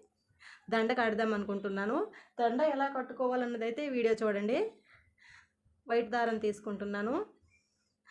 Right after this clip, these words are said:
రథసప్తమి రోజు పూజ చేసేవాళ్ళు ఇవన్నీ ఉండాలండి. ఉండి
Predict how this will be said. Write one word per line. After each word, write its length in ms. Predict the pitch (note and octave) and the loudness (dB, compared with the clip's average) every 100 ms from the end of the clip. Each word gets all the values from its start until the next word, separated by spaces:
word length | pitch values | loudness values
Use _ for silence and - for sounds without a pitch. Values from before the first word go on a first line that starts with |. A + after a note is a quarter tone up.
| - - A3+ | -20 -2 0
రథసప్తమి 500 | A3 D4+ C#4+ C4 B3 | 2 2 2 2 4
రోజు 260 | A#3 A3+ | 4 2
పూజ 380 | - B3 A#3 A#3 | 0 0 0 0
చేసేవాళ్ళు 480 | A#3 A#3+ G#3 G3 C#4 | 0 0 0 0 0
ఇవన్నీ 460 | B3+ G#3+ A3 B3+ | 0 2 2 2
ఉండాలండి. 760 | C#4+ A#3 A#3 A3+ G3 G3 D4 G4+ - - - | 2 2 4 4 2 2 0 -2 -8 -20 -6
ఉండి 460 | A#3 B3+ C4 F#4 | 2 2 4 2